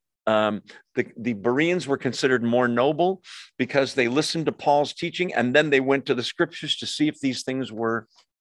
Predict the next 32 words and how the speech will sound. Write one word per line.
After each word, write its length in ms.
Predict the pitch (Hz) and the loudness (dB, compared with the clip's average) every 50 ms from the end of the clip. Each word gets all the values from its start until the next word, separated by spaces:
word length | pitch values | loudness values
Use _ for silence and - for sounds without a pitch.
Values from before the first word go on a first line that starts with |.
| _ _ | _ _
true. 380 | - - 104 98 - - - _ _ _ _ _ _ _ _ _ _ _ _ - - - - _ _ _ _ | -12 -8 -6 -6 -8 -8 -12 _ _ _ _ _ _ _ _ _ _ _ _ -20 -20 -20 -20 _ _ _ _
That's 300 | 127 143 160 - - - | 2 2 2 0 -6 -4
the 120 | - 131 - | -4 -4 -4
standard 800 | - - - - - 165 156 156 160 160 147 160 160 165 156 - - _ - | -4 -8 -10 -4 0 2 2 4 2 2 2 2 2 2 2 -2 -8 _ 2
of 320 | 117 113 110 117 113 - - _ _ _ _ _ _ _ | 4 4 4 2 -2 -8 -16 _ _ _ _ _ _ _
truth 520 | - - - 190 156 113 98 - - - _ _ _ _ _ _ _ _ - | -6 4 4 4 4 4 0 -6 -12 -20 _ _ _ _ _ _ _ _ -10
spiritually, 880 | - - - - 175 165 147 120 - - 120 110 101 101 107 107 - _ - | -10 -10 0 2 4 4 4 2 0 -4 -4 -2 -2 -4 -4 -6 -6 _ 0
is 200 | 120 107 - - | 0 0 0 -6
the 80 | 113 | -6
Word 220 | 98 107 110 110 107 | -4 -2 0 0 0
of 80 | 98 | 0
God. 300 | - 104 95 92 76 67 - _ - - - - - _ _ | 0 0 -2 -2 -4 -10 -16 _ -20 -20 -20 -20 -20 _ _
Somebody 360 | - - 151 151 156 151 143 | 0 2 2 4 4 2 2
can 220 | - 139 120 110 - | 0 -2 -4 -4 -6
say 260 | - - - 170 165 | -4 0 2 2 2
something 380 | 156 - 170 147 - 165 147 | 2 0 -4 -2 -2 -2 0
that 140 | 143 135 127 | 0 -2 -4
sounds 340 | - - 135 131 131 113 - | -4 -4 -2 -2 -2 -4 -6
so 260 | - - 160 165 185 | -2 0 4 4 4
great. 380 | 175 143 170 185 175 147 131 - | 4 2 2 2 2 0 -2 -2
If 160 | - 104 - | -4 -4 -4
it 80 | 117 104 | -2 4
doesn't 260 | 117 147 151 156 175 | 4 4 4 4 0
line 220 | 170 160 160 165 165 | 0 0 0 0 0
up 100 | 156 - | -4 -6
with 100 | 156 - | -10 -6
scripture, 480 | - - 185 - - - 135 120 - - - - _ _ | 0 0 0 0 0 -4 -4 -4 -4 -6 -16 -20 _ _
you 180 | - 131 135 123 | 0 0 2 4
are 160 | 120 117 117 | 4 2 2
to 220 | 110 - - 127 113 | 0 -2 -6 -6 -6
discard 640 | 95 - 123 107 - - - - 135 147 143 123 - | -4 -6 -6 -4 -4 -8 -2 0 2 4 4 4 2
it. 140 | - - | -2 -6